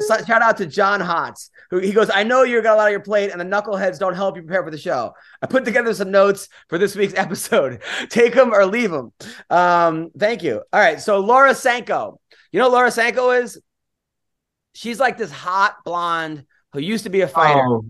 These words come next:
Speaker 2: yeah, gonna be
Speaker 1: Uh,
Speaker 2: on,
Speaker 1: I
Speaker 2: she's
Speaker 1: mean,
Speaker 2: gonna announce, right?
Speaker 1: yeah, big titties, beautiful, knows her shit. I guess she, she's had a couple fights. Uh, she's going to be, uh, she's making the, she's, she's gonna be the first female announcer during a primetime show this Saturday night.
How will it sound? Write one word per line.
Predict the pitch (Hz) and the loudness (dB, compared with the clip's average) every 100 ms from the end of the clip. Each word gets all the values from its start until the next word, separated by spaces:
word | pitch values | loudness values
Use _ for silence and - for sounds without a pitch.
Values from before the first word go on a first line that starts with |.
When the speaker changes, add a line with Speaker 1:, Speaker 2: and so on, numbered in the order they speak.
| 120 113 | -14 -4
Speaker 2:
yeah, | 110 | -2
gonna | 107 151 143 135 131 | 0 2 2 2 2
be | 123 | 2
Speaker 1:
Uh, | |
Speaker 2:
on, | |
Speaker 1:
I | 143 | -2
Speaker 2:
she's | 175 | -2
Speaker 1:
mean, | 156 | 0
Speaker 2:
gonna | 147 135 | 2 2
announce, | 143 135 120 | 2 0 0
right? | 127 131 131 123 110 113 | 0 0 -2 -8 -18 -2
Speaker 1:
yeah, | 196 185 | 2 2
big | 139 214 226 | 2 0 0
titties, | 202 202 196 180 156 _ _ _ | -2 2 2 0 -8 _ _ _
beautiful, | 143 202 220 - 202 185 175 - | -4 0 0 0 0 2 0 -4
knows | 214 294 285 | 2 2 2
her | 220 | -6
shit. | - 208 117 _ _ _ _ | -4 -6 -6 _ _ _ _
I | - | -8
guess | 185 208 | -6 -6
she, | 220 185 | -8 -12
she's | 196 | -4
had | 226 247 | 0 2
a | |
couple | 208 185 | 0 -4
fights. | 156 180 160 127 | -2 -2 0 -2
Uh, | 147 143 135 127 120 _ _ _ | -6 -4 -4 -4 -8 _ _ _
she's | - 202 226 190 | -14 -8 -8 0
going | 208 202 | 2 2
to | 196 | -2
be, | 147 185 185 180 175 | -6 -6 -4 -2 -4
uh, | - 147 143 131 113 | -4 -4 -2 -4 -8
she's | - 165 | -12 -8
making | 175 202 196 175 | -4 -4 -4 0
the, | 165 143 127 - _ | 0 0 -4 -20 _
she's, | - 156 139 _ _ | -16 -16 -16 _ _
she's | 180 | -10
gonna | 175 | -6
be | 196 | -4
the | 180 | -2
first | 233 240 240 - | 2 4 4 -2
female | 226 214 196 | -4 0 0
announcer | 180 165 175 - 131 117 127 _ 127 | 0 -4 -6 -6 -8 -8 -16 _ -4
during | 165 160 | -2 0
a | 151 | -2
primetime | 165 156 147 143 123 | -2 -2 -2 -6 -4
show | 139 120 95 | -2 -2 -2
this | 123 131 | -8 -6
Saturday | 139 123 117 | -6 -4 -4
night. | 113 110 | -6 -8